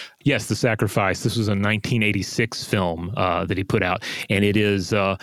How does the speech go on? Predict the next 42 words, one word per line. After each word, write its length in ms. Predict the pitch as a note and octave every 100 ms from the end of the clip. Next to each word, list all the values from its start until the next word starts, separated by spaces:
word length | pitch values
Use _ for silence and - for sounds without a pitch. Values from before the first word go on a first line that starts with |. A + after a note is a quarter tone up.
| - -
extremely 600 | - - A2 A2 A2+ A2+
slow. 640 | - - G#2 G#2 G#2 G#2
It 80 | G2+
has 220 | G#2 G2+
to 100 | -
do 300 | G#2+ G#2 G2+
with 200 | G2+ G2
a, 160 | G2 F2+ - - - -
uh, 380 | G2 F#2+ F#2 -
a, 0 | G2+ - - -
a 60 | G2
middle-aged 640 | G#2+ A#2 A2 A2 F#2 C#3
intellectual 720 | G#2+ G2 G2 - A2 G2+ G2+
who 80 | G2+
attempts 320 | - G#2+ G#2
to 80 | A2
bargain 540 | F2 G2+ G#2 G2 G2+
with 160 | F#2+ -
God 300 | F#2+ F#2+ F#2+
to 40 |
stop 420 | G2 - G2 F#2+ -
an 40 |
impending 640 | F2+ E2+ C3 G#2+ G#2+ G2 F#2 - -
nuclear 500 | G#2 G2+ A2 G2+ F#2
holocaust. 920 | - G2+ G#2 - A2 G#2 G#2 - - - -
And 220 | A2 A2
I, 120 | B2
I 40 | A2
seem 160 | -
to 80 | D3
recall 300 | B2+ A#2+ A#2+
it 80 | G#2+
all 120 | A2
takes 220 | A2 A#2
place 380 | - A2+ G#2+ -
in 60 | G#2
this 120 | G2
kind 240 | - A2
of, 160 | F#2+ F#2 - - - - G2+
uh, 260 | F#2+ F2+
you 100 | G#2+
know, 420 | F#2+ F#2+ F#2 F#2+